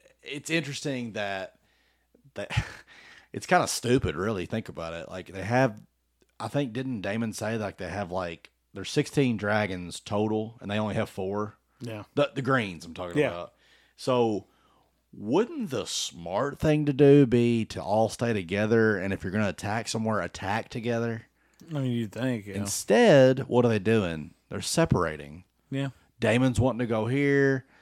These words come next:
Speaker 1: Luke's saying, "Send me here." Jace is saying, "Send me here."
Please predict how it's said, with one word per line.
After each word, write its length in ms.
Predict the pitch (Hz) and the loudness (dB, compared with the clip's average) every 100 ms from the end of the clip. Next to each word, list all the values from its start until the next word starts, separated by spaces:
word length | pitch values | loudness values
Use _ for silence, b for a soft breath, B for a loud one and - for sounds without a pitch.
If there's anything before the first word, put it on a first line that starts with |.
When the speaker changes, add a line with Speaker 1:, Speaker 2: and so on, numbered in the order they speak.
| b b b - | b b b -4
Speaker 1:
Luke's 380 | 98 117 120 - | 2 4 2 -2
saying, 320 | 120 113 104 | -4 -4 -6
"Send 380 | - 120 113 107 | -6 -4 -4 -2
me 180 | 123 | -2
here." 640 | 123 117 120 120 120 117 107 | -2 -2 0 0 0 0 -4
Jace 400 | - 110 110 113 | -6 -2 0 -2
is 80 | 101 | -4
saying, 260 | - 110 101 | -4 -6 -6
"Send 360 | - 110 98 | -8 -8 -6
me 200 | 107 135 127 | -2 0 0
here." 680 | 117 113 110 110 107 107 | 0 0 2 2 0 -2